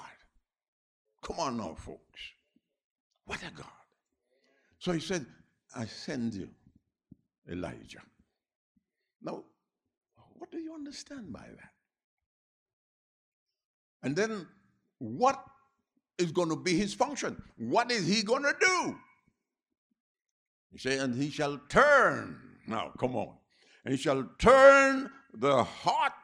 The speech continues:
of the fathers to the children, and the heart of the children to the fathers."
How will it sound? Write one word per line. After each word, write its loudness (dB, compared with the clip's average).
of -2
the -2
fathers 4
to -6
the -2
children, 2
and 4
the 10
heart -2
of 2
the -2
children -2
to -10
the 0
fathers." 2